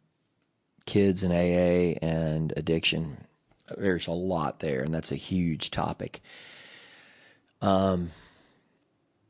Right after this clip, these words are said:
yeah, I think, I think most of that I'm gonna need to leave for another, another episode. But, um, what I will say is this, is that, you know, I had some, I had,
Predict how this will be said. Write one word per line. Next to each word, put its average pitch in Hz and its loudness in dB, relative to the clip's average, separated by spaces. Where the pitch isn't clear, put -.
yeah, 87 -4
I 95 -2
think, 117 0
I 123 2
think 135 4
most 110 8
of 90 0
that 87 6
I'm 87 2
gonna 87 0
need 87 0
to 87 0
leave 85 0
for 82 2
another, 82 2
another 85 0
episode. 71 0
But, 82 -4
um, 82 -2
what 104 6
I 110 10
will 92 6
say 87 6
is 85 0
this, 85 2
is 80 -2
that, 80 0
you 90 -2
know, 90 4
I 90 2
had 101 4
some, 92 4
I 98 4
had, 101 6